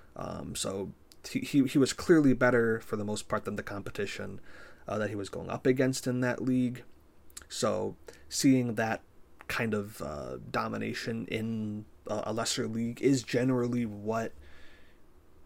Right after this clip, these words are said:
you would want to see out of a new player that's getting brought up into the main region. You wanna see as much dominance as you can to give you that, that, that confidence in them.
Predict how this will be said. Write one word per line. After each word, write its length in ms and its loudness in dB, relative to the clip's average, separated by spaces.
you 240 4
would 340 2
want 340 -4
to 120 -6
see 380 -2
out 180 -6
of 440 -8
a 80 -4
new 200 -4
player 400 -8
that's 220 -8
getting 260 -6
brought 300 -6
up 240 -8
into 400 -8
the 80 -6
main 220 -4
region. 280 -8
You 100 -8
wanna 340 -6
see 340 6
as 100 8
much 220 0
dominance 400 -2
as 140 -4
you 100 -6
can 300 -8
to 60 -8
give 220 -4
you 120 -6
that, 260 -8
that, 160 -6
that 180 -8
confidence 640 -8
in 180 -10
them. 280 -10